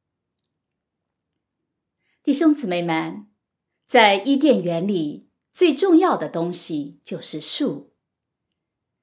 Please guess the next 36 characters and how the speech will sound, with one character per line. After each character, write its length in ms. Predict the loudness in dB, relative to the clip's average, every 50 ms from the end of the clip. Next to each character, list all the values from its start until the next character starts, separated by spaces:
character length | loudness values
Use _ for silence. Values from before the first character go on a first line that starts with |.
| _ _
圣 200 | 0 2 4 4
经 220 | 4 4 2 2 4
中 360 | 4 6 6 6 6 4 4
对 220 | 2 2 2 2
于 80 | 0 -2
树 320 | -4 -4 -4 -2 -2 0
的 220 | 0 0 0 -2 -2
观 380 | -4 -2 0 0 2 2 2
念 340 | 2 0 0 0 -4 -6 -8
是 300 | -8 -6 -6 -4 -4 -6
很 320 | -6 -8 -12 -14 -14 -12 -8
重 220 | -8 -6 -6 -4
要 200 | -6 -6 -8 -10
的。 340 | -14 -16 -16 -16 -18 _ _ _ _ _ _ _ _ _ _ _ _ _ _ _ _ _ _ _ _ _ _ _ _ _ _ _ _
圣 260 | -4 0 2 2 2 2
经 400 | 2 2 2 2 2 2 0 0 2
无 100 | 4 6
论 160 | 6 6 6
在 200 | 4 2 0 -2
开 320 | -4 -6 -6 -4 -4 -4
头 360 | -4 -6 -8 -6 -4 -4 -4 -6
或 280 | -8 -4 0 0 0
结 280 | 0 0 -4 -4 -4 -4
尾， 400 | -4 -4 -4 -4 -6 -10 -16 _ _ _ _ _ _ _ _ _ _ _ _ _ 2
当 160 | 4 4 4
他 220 | 4 2 0 0
提 340 | -2 -4 -8 -8 -6 -6 -2
到 220 | -2 0 0 0
人 300 | -2 0 0 0 0 2
的 100 | 0 0
时 220 | -2 -4 -8 -10 -12
候， 440 | -12 -6 -4 -4 -4 -4 -6 -12 _ _ _
也 180 | 0 2 2 2
提 300 | 0 -2 -10 -8 -6 -4
到 220 | -4 -4 -4 -4
树。 480 | -6 -6 -4 -4 -4 -6 -6 -8 -12 _